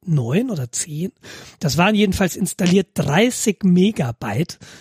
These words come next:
Und das konnte ich mir damals gar nicht komplett installieren, weil ich noch was brauchte für Windows und Spiele.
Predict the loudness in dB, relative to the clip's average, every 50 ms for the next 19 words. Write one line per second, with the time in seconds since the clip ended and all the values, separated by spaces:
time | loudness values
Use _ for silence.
0 | -20 -20 -20 -20 _ _ _ -6 -6 -2 -2 -4 -4 -6 -10 -6 -2 -2 -2 0
1 | -2 -2 -2 0 0 0 2 2 2 2 0 0 -2 -2 -4 -2 0 0 -2 -2
2 | -2 -4 -4 -2 -2 -4 -4 -2 -4 -6 -4 -2 0 2 4 4 4 4 2 2
3 | 2 2 2 2 2 2 0 -2 -4 -4 -2 -6 -6 -6 -6 -6 -6 -6 -6 -8
4 | -8 -6 -6 -4 -2 0 2 2 2 2 0 -2 -2 -4 -6 -6 -6 -6 -4 0
5 | 0 0 0 -2